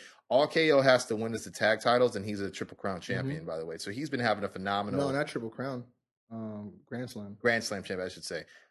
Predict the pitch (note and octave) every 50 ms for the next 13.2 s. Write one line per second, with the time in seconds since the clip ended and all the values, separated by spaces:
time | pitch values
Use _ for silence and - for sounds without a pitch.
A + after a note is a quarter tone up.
0 | _ _ - A2 G#2+ G#2 - G2+ F#2 F2+ F2 E2 G2 G2+ G2+ F#2+ F#2 F#2 G2+ G#2+
1 | F2+ D2+ G2+ A2 A2+ A2+ G#2+ - A#2 G#2 G2 - G#2 F#2 E2+ - D#2+ E2 E2 F2+
2 | F2+ E2+ D#2+ - - _ _ _ _ _ _ - A2 G#2 G#2 G#2 G2+ F#2+ F#2 F2
3 | E2+ E2 - _ _ _ _ _ _ _ _ - - C3+ F3+ F3+ - G3+ F#3 C3+
4 | C#3 D#3+ - - D3 C3 - - _ - F3+ D3+ C#3 C3 A#2+ C#3 C#3+ - G3+ F3
5 | F3 D#3+ C#3 B2+ A#2+ A2+ A2 G#2 A2+ B2 C#3 C3+ - C3 B2+ C3 B2+ C3 C#3 C#3
6 | C#3 C3+ A2+ E2+ - - A#2 B2 B2 B2 A2 A2+ - C3+ B2 B2 C#3 C#3+ C#3 -
7 | C#3+ C#3+ C#3+ C#3+ - A2 C3 E3 D#3 C3+ B2+ B2+ B2+ B2 A2+ - A#2 A2 G#2 -
8 | - - - _ _ - F#2+ G2+ C3+ E3 F#3+ F3+ E3 E3+ F3 E3+ D3 C3 B2+ A#2+
9 | G2+ - - - B2 - - A#2+ C3+ C#3+ C#3 C#3 C3+ C3+ C3+ C3+ B2+ B2 - -
10 | C3+ C#3 C#3+ D3 D3 D3 B2+ G#2+ A#2 C#3 D3 C#3 B2+ - - C3+ B2 B2 A#2 G#2+
11 | F2 - A2 A2 G#2+ G#2 G#2 G2+ G2 F2+ - - F2+ E2+ G2 G#2 B2 C3+ C3 B2+
12 | - B2+ A#2 A2 A2+ A2 G2+ F#2+ D#2+ D#2+ - A2 A2 A2 A2+ A2 G#2+ G#2+ G#2 G#2
13 | - - G2+